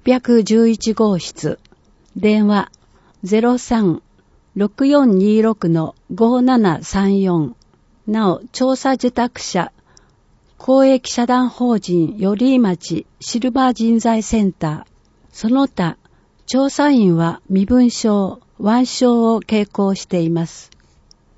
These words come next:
問い合わせ、都市計画課。電話五八一の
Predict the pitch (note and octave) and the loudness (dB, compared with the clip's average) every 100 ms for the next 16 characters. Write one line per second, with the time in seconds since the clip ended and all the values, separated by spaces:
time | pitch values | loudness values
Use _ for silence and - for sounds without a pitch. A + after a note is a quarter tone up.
0 | _ A#3 B3 B3 A3+ A3 G#3 G#3 - _ | _ 2 4 4 2 0 0 -2 -4 _
1 | _ _ - A3 - B3+ B3 A#3 A3 G#3 | _ _ -6 -4 -2 -2 0 0 -2 -6
2 | - - F#3 - _ _ _ _ _ _ | -8 -6 -6 -6 _ _ _ _ _ _
3 | - _ F#3+ A3 A3 G#3+ - G3+ B3 C4 | -20 _ 0 2 4 2 0 0 2 2
4 | A#3 B3+ - F3+ E3+ - E3 E3 | 0 -6 -4 -2 -2 -2 -2 -2